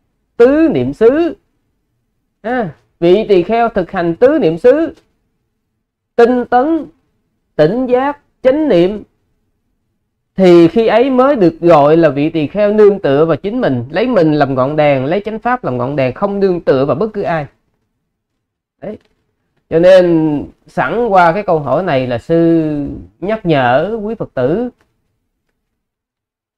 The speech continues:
ai nói cái gì cũng làm ơn mở kinh ra coi, coi trong kinh nói như thế nào.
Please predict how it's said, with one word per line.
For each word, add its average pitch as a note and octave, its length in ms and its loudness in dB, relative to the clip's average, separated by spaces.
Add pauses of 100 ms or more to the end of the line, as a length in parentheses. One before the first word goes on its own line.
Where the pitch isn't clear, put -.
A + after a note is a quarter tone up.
(560)
ai E3 240 2
nói F3+ 200 2
cái G3+ 160 -2
gì A2+ 300 -4 (560)
cũng D3+ 220 -4
làm C#3+ 200 0
ơn D3+ 300 2
mở C3 220 0
kinh D3+ 160 0
ra C#3+ 120 -2
coi, C#3+ 340 -2 (880)
coi E3+ 220 6
trong E3 180 -2
kinh E3 200 -2
nói F#3 160 0
như F#3 120 -4
thế G3 140 -6
nào. A2+ 340 -8